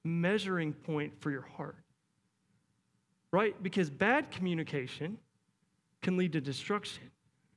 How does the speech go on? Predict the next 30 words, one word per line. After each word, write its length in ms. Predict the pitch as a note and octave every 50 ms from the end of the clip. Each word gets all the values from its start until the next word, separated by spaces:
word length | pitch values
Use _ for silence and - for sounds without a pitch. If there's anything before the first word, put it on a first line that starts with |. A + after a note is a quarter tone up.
| _ _ -
But 100 | E3 D#3+
let 100 | A3+ C#4+
me 140 | E4+ E4+
give 140 | D4 C#4+ B3
you 60 | A#3+
an 60 | A3 G#3
example 460 | G3 E3 F3+ F3+ F3+ E3 E3+ E3 D#3
of 100 | D3 D3 - - - - _ -
what 180 | - G3+ G3
good 220 | E3 B3 C#4+ - -
communication 540 | - D#3 D3+ C#3 C3+ - C3 B2+ - - -
can 140 | - C3 C3
do. 160 | B2+ A#2+ A#2+ - _ _ _ _ _ _ _ _ _ _ _ _ _ _ _ _ _ - - - - - _ _ -
There 100 | F3+ G#3
was 120 | G#3+ F#3+
a, 220 | G3+ F#3 D#3+ C3+ - - - - - - - - _ -
a, 40 | F3
a, 520 | F3 F3 E3+ F3 F3+ - F3+ F3+ F3 F3 F3 -
a 40 | F#3
British 380 | D#3+ E3 G#3 A#3 A#3+ A3 - A3+
anti-slave 880 | A3 G#3 G#3 A3 G#3+ - G3 F#3 F#3 F3 - - F3+ F3 F3+ F3 F3 E3 - -
activist 580 | D3+ D3+ E3+ F3 - F3 D#3 E3 E3 D#3+ D#3+ -
and, 160 | D#3 C#3+ D3
and, 220 | D#3+ D#3 D3 D3+ D3
and, 260 | D3 C#3 C3+ C#3+ -
and 220 | - C#3+ C#3 C#3 C3+ - - -
honestly 360 | - D3+ D#3+ F3 E3 F#3 E3+
a 60 | D#3 D3
theologian 580 | - E3+ E3+ D#3+ D3 D#3 D#3+ D#3 C#3+ E3 D#3
named, 240 | D3 D3 C#3+ C#3 B2+